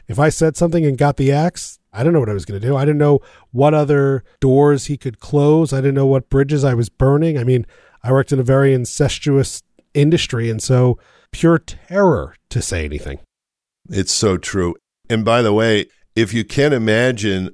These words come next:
Speaker 2: a person who's just walking around trying to be the kind of leader that's successful and capable, and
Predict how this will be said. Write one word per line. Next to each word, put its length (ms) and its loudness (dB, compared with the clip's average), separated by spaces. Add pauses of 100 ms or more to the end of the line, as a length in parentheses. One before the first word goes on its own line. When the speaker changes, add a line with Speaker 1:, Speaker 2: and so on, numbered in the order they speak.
Speaker 2:
a 80 -8
person 580 -4
who's 300 -2
just 240 -8
walking 360 -2
around 460 0
trying 460 -2
to 60 -10
be 200 -14
the 120 -16
kind 260 -6
of 80 -2
leader 320 -2
that's 440 -6
successful 1000 -4
and 160 -8
capable, 720 0
and 160 -8